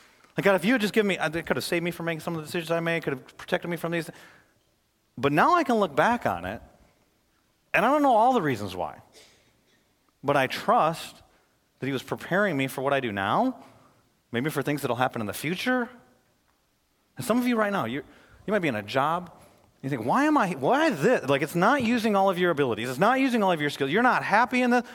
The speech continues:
but maybe it's part of your preparation. Some of you, it's sickness. Some of you might be a marriage. Some of you might be circumstances in another relationship. It could be all kinds of different things, but God's got you in the perfect place.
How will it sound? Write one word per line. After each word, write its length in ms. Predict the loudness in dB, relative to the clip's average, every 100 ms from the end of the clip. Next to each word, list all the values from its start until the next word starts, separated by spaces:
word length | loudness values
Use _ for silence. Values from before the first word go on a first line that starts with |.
| -14 -12
but 100 | -8
maybe 800 | -4 -2 -2 -2 -2 -2 -4 -8 -20 _ _ _ -20
it's 80 | -10
part 160 | -8
of 80 | -6
your 80 | -8
preparation. 640 | -8 -8 -10 -10 -14 -18 -20 -20 _ _ _ _ _ _ _ _ _ _ _ -4
Some 120 | -2
of 60 |
you, 180 | 0 -4 -6
it's 160 | -12 -4
sickness. 600 | -4 0 -2 -2 -10 -20 _ _ _
Some 140 | -6
of 100 | -4
you 100 | -2
might 140 | -2 -2
be 80 | -4
a 60 |
marriage. 580 | 0 0 2 0 -2 -8 -20 -6
Some 160 | -6
of 60 | -4
you 80 | -2
might 180 | -2 -2
be 180 | -4
circumstances 580 | -4 -4 -2 0 0 0
in 100 | -2
another 300 | 0 0 2
relationship. 600 | 2 2 0 -4 -2 0
It 120 | 0 -2
could 100 | -2
be 80 |
all 240 | 0 2 0
kinds 420 | 2 2 2 0
of 120 | -2
different 320 | -2 -2 -8
things, 580 | -4 -2 0 -2 -6 -10 -20 _ _ _ _ _ _ _ _ _
but 100 | -12
God's 180 | -6 -6
got 200 | -6 -8
you 140 | -8 -10
in 60 |
the 60 | -10
perfect 320 | -10 -12 -14
place. 540 | -14 -16 -16 -20 -20